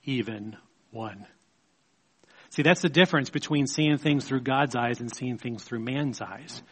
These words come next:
Because man thinks that man is good. And therefore, if given enough time, if given the right circumstances, man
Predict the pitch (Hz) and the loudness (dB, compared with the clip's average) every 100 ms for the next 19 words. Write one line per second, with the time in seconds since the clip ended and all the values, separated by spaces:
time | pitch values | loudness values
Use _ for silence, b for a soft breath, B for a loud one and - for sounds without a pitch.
0 | B B B B 147 156 139 156 160 135 | B B B B -2 0 2 6 6 6
1 | - 180 135 - 139 143 135 127 127 120 | 6 6 6 -2 -2 0 0 0 -2 -2
2 | 131 170 127 151 135 - _ B B B | 2 2 0 -6 -12 -20 _ B B B
3 | 143 143 147 135 143 143 160 156 151 - | 0 4 4 2 2 2 4 2 0 0
4 | 127 160 180 170 170 170 - 160 139 123 | 2 4 6 6 6 2 0 2 2 2
5 | 143 160 113 147 175 170 147 165 165 196 | 0 -2 0 2 4 4 4 2 2 -2
6 | 190 165 - 139 135 139 123 147 156 135 | 0 0 0 -2 0 -2 0 0 2 2
7 | 143 | 0